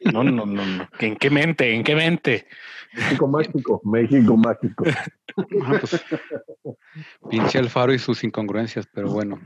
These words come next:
Speaker 3: no hablemos de política
Speaker 1: Sí.
Speaker 3: porque
Speaker 1: Ajá.
Speaker 3: no terminamos.
Speaker 1: Sí.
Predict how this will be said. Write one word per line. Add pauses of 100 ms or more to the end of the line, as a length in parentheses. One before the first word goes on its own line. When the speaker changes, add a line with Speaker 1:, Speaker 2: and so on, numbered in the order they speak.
Speaker 3:
no
hablemos
de
política
Speaker 1:
Sí.
Speaker 3:
porque
Speaker 1:
Ajá. (680)
Speaker 3:
no
terminamos. (2000)
Speaker 1:
Sí.